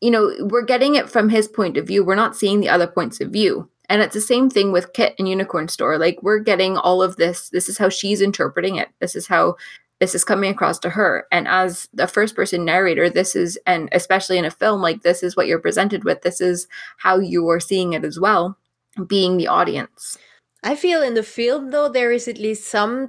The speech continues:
Speaker 2: chance of seeing how the others react, whereas in the book, there is no real way of saying how the others react because that's more in the brain context, whereas you don't have that in the brain voice as much in a movie.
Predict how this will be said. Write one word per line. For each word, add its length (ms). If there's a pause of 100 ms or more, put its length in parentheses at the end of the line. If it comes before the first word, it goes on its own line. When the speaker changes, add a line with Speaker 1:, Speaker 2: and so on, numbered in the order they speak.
Speaker 2:
chance 560
of 120
seeing 420
how 180
the 160
others 360
react, 520 (220)
whereas 380
in 100
the 100
book, 360
there 200
is 200
no 240
real 340
way 240
of 100
saying 420
how 160
the 120
others 320
react 400
because 320
that's 400 (380)
more 500 (380)
in 240
the 80
brain 500
context, 880
whereas 420
you 80
don't 280
have 320
that 240 (400)
in 200
the 100
brain 380
voice 280
as 160
much 260
in 100
a 60
movie. 540